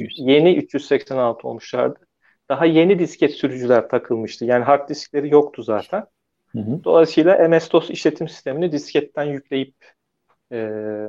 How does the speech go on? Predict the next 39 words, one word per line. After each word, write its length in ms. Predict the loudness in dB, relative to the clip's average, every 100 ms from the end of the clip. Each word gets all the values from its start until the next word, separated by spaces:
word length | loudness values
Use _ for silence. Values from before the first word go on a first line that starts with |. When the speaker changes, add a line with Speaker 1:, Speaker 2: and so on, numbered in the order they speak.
| -14 _ _ _ _ _ _
Speaker 1:
açıyorduk 540 | -10 -2 0 0 -4 -12
makineyi 380 | -12 -2 2
ve 40 | 4
Speaker 2:
Hı 20 |
hı. 40 |
Speaker 1:
üzerinde 340 | 4 2 2 2
program 400 | 4 4 4 2
yapmaya 260 | -2 -4
çalışıyor. 320 | -6 -8 -6 -6
İki 140 | -4
saatte 360 | -2 -2 -2 -4
bir 60 |
şey 300 | -4 -4 -2
değil. 200 | -2 -4 _ _ _ _ _
Speaker 2:
A-, 60 | 2
Speaker 1:
Yani 140 | 4
Speaker 2:
aynen, 200 | 4 6
Speaker 1:
evde 280 | 6 6 4
uy- 80 | 4
Speaker 2:
aynen 220 | 4 2
onu 260 | 2 2 4
ben 200 | 2 4
de 60 |
yapıyorduk. 500 | 2 2 -2 -4 -4
Şeydeydi, 600 | -2 0 2 2 2 2
Speaker 1:
Heh. 0 |
Speaker 2:
ben 260 | 2 0 -2 -2
de 100 | -2
lisedeydim. 800 | -2 2 2 4 2 2 -2 -2 _ -8
E, 100 | -4 -2 -4 -4
lisede 480 | -6 -2 0 0 0
bilgisayar 480 | -4 -4 -4 -4
işletmenliği 760 | -4 -4 -4 -4 -4 -4 -4 -6
kursu 380 | -6 -8 -2 -2
açmışlardı 680 | -2 -6 -8 -4 -4 -6
Milli 260 | -8 -6 -2
Eğitim 340 | -4 -4 -4
Bakanlığı 580 | -4 -4 -4 -2 -4 -6
bünyesinde. 680 | -6 -10 -12 -14 -6 -4 -4